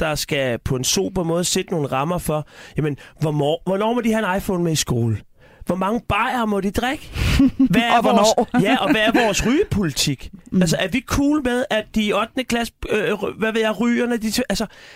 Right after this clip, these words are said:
Speaker 1: vi er jo nødt til at tage nogle, øh, tage sådan nogle valg som forældre. Problemet er bare, at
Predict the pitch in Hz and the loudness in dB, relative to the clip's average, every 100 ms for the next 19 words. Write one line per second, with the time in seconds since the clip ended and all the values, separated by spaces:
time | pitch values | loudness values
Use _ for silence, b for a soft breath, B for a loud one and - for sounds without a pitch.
0 | B 160 170 196 214 208 208 202 - 208 | B -4 -2 0 0 0 0 -2 -2 -2
1 | - 165 - 190 202 175 143 123 123 - | -4 -2 0 0 0 -2 -2 -4 -4 -4
2 | - 50 - 170 156 240 277 233 190 190 | -4 -6 -4 -2 -2 -2 -2 -2 -2 -4
3 | 196 165 - 160 156 151 B B 143 131 | -6 -4 -4 -2 -4 -8 B B -4 0
4 | 190 247 233 185 151 156 - 139 | 0 0 0 -2 -2 -2 -4 -6